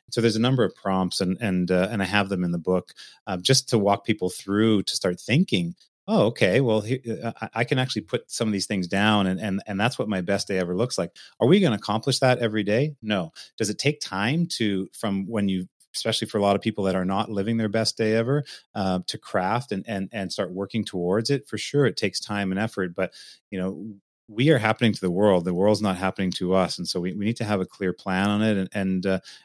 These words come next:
and I've just found, you know, I've been working on my best day ever for, like, twenty years now, since I, more than twenty years, since I lost the weight, lost over a hundred pounds and took my health in order. And, uh,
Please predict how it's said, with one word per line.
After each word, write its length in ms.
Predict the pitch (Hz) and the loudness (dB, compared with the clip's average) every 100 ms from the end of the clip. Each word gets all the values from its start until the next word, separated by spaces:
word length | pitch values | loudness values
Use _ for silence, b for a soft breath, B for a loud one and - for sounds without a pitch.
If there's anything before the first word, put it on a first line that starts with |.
| - | -4
and 80 | 92 | -4
I've 80 | |
just 220 | 104 113 - | -2 -4 0
found, 400 | 104 104 98 104 | 2 4 2 0
you 60 | |
know, 60 | 98 | -2
I've 80 | 107 | 0
been 120 | 120 | 0
working 180 | 110 113 | 0 0
on 60 | |
my 80 | 98 | 0
best 240 | 95 95 | 0 -2
day 100 | 98 | 0
ever 180 | 95 98 | 2 0
for, 200 | 90 92 | -4 -2
like, 180 | 90 87 | -2 -2
twenty 280 | - 101 98 | -6 -2 0
years 340 | 92 107 113 | 2 0 0
now, 160 | 92 87 | -4 -4
since 260 | - 87 | -6 -4
I, 160 | 92 87 B B _ - | -2 -2 B B _ -10
more 140 | 95 127 | 0 2
than 100 | 113 | 2
twenty 180 | 95 | 0
years, 120 | 87 90 | -2 -2
since 140 | 92 | -2
I 60 | 92 | 0
lost 340 | 92 98 - | 0 -2 -2
the 200 | 95 90 | -2 -2
weight, 360 | 87 98 107 110 | 0 -2 -2 -2
lost 200 | 104 - | -4 -4
over 140 | 92 | -6
a 20 | |
hundred 200 | 92 92 | -6 -6
pounds 320 | 107 101 104 | -2 -2 0
and 100 | 95 | -4
took 160 | 85 - | -6 -8
my 80 | 90 | -8
health 320 | 85 113 120 | 0 0 0
in 80 | 98 | -2
order. 320 | 90 90 90 | 0 0 0
And, 420 | 92 104 92 90 | -2 -4 -4 -2
uh, 120 | 95 | -2